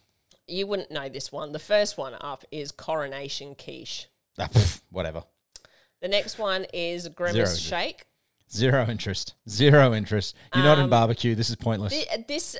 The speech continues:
Speaker 1: this one, number four, is actually the C W A, so the Country Women's
Speaker 2: Yep, yep.
Speaker 1: Association, Anzac biscuit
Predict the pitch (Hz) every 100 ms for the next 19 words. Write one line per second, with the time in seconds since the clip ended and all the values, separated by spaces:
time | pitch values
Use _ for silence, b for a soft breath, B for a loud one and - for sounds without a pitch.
0 | - 220 277 - 294 262 247 247 262 277
1 | - - 220 247 440 - 233 226 208 226
2 | - 233 220 214 202 - 220 233 233 214
3 | 214 202 160 120 190 294 - 190 180 175
4 | - 180 190 226 220 175 160 190 175 -
5 | 160 160 196 160 147 147 - 170 - _
6 | 226 247 277 247 214 - - 147 - -
7 | -